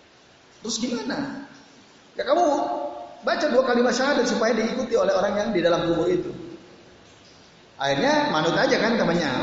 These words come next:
Orang kalau nggak normal ngomong apa-apa, <laughs> kalau dilawan kan mungkin juga, ya wis, manut aja. Terus kata si wali,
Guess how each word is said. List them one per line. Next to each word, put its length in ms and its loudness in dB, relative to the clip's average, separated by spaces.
Orang 320 -2
kalau 160 0
nggak 160 0
normal 320 2
ngomong 320 2
apa-apa, 300 0
<laughs> 180 -10
kalau 220 2
dilawan 400 4
kan 160 2
mungkin 240 2
juga, 240 2
ya 160 -2
wis, 160 -4
manut 320 -8
aja. 240 -10
Terus 160 -4
kata 300 0
si 160 0
wali, 240 2